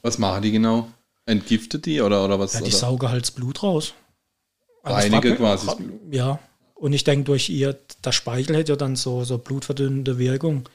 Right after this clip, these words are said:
Speaker 2: Und ich denk, dass das halt auch
Speaker 1: Mhm.
Speaker 2: damit zusammenhängt, ja. Ja, ja, das, äh, mal zu meinem, ähm, Wohlbefinden. Danke der Nachfrage übrigens.
Speaker 1: Sehr schön.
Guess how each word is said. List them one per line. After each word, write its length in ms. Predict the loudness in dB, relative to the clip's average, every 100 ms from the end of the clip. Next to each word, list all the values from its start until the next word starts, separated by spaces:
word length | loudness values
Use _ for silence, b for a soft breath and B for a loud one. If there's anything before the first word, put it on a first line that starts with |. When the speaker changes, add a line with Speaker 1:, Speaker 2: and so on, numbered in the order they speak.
| b b b -12
Speaker 2:
Und 100 | -4
ich 100 | -2
denk, 220 | 0 2
dass 160 | 0 0
das 240 | 0 2
halt 300 | 4 4 2
auch 280 | -2 -2 -4 -10 _ _ _ _
Speaker 1:
Mhm. 120 | -14 -4
Speaker 2:
damit 220 | -2 2
zusammenhängt, 520 | 2 4 2 0 -2
ja. 160 | -8 -14 b b b b b b b b b
Ja, 280 | -2 -2 -2 -2
ja, 260 | 4 8 8
das, 400 | 6 2 0 0
äh, 160 | 4 6
mal 400 | 6 4 4 2
zu 120 | -2
meinem, 600 | 0 0 0 0 0 -2 -6 -14
ähm, 460 | -8 -6 -4 -4 -6 -10 _ -6
Wohlbefinden. 760 | -2 0 -2 0 0 0 -2 -2
Danke 260 | 0 4
der 100 | 6
Nachfrage 580 | 6 4 -2 0 2 2
übrigens. 500 | 0 -2 -6 -8 -10 -14 _ -12
Speaker 1:
Sehr 140 | -2 2
schön. 240 | 4 2